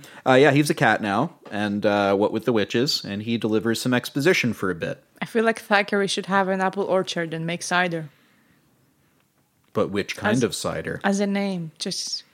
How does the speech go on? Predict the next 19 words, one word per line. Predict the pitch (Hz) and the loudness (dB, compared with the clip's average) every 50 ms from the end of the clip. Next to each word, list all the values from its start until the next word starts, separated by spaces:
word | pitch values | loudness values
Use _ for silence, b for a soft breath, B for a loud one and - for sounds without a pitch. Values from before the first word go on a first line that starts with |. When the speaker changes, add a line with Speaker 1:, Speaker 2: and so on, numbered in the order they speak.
| _ _ _ | _ _ _
Speaker 1:
Thackeray | - 117 101 98 - - 107 98 98 | -2 0 0 0 0 -2 -2 -2 -2
cider? | - - 101 95 101 107 120 131 - | -2 0 0 0 2 0 0 -2 -2
Speaker 2:
Thackeray | 226 196 196 - - 220 190 | -4 -6 -6 -6 -8 -8 -8
cider. | - - 196 196 196 185 185 175 - _ | -6 -6 -6 -6 -6 -6 -8 -10 -12 _
Speaker 1:
Thackeray's | - - - 262 - - 190 131 101 | -4 0 0 0 0 0 -2 -2 -2
a | 98 | -4
good | 87 92 107 104 85 | -6 -4 -4 -4 -2
name | 98 95 101 92 87 82 80 | -2 -6 -4 -4 -6 -8 -10
for | - 82 | -10 -8
cider. | - - 92 82 80 - 65 - - _ _ _ _ _ _ _ _ _ _ _ _ _ _ _ _ _ _ _ _ _ _ _ _ - | -6 -6 -4 -4 -6 -8 -8 -12 -12 _ _ _ _ _ _ _ _ _ _ _ _ _ _ _ _ _ _ _ _ _ _ _ _ -8
I'm | - | -6
gonna | 147 165 143 | -4 -4 -4
call | - - 117 110 | -2 -2 -2 0
my | 107 101 95 | 0 -2 -4
cider | - - 110 98 98 95 | -2 0 0 0 0 -2
Thackeray | 87 - - 104 98 - - 87 80 80 | -4 -2 -2 -2 -2 -2 -4 -8 -8 -8
from | - - 90 80 | -10 -12 -12 -10
now | 80 80 80 | -10 -10 -10
on. | 78 76 76 - 95 | -10 -12 -12 -12 -14